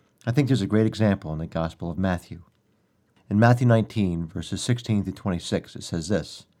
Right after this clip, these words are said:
"Now a man came up to Jesus and asked, 'Teacher, what good thing must I do to get eternal life?'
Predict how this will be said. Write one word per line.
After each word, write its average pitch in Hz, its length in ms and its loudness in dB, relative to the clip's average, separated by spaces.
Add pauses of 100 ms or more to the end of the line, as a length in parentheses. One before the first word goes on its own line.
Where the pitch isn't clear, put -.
(880)
"Now 117 140 4
a - 20 8
man 165 240 8
came 143 180 4
up 123 120 2
to 110 60 -2
Jesus 82 380 0
and 85 100 -2
asked, 85 460 -4 (400)
'Teacher, 117 460 -2 (320)
what 170 160 0
good 208 200 -2
thing 196 220 4
must 120 180 2
I 92 100 -2
do 90 180 0
to 92 80 0
get 92 160 -2
eternal 95 400 -4
life?' 107 400 -4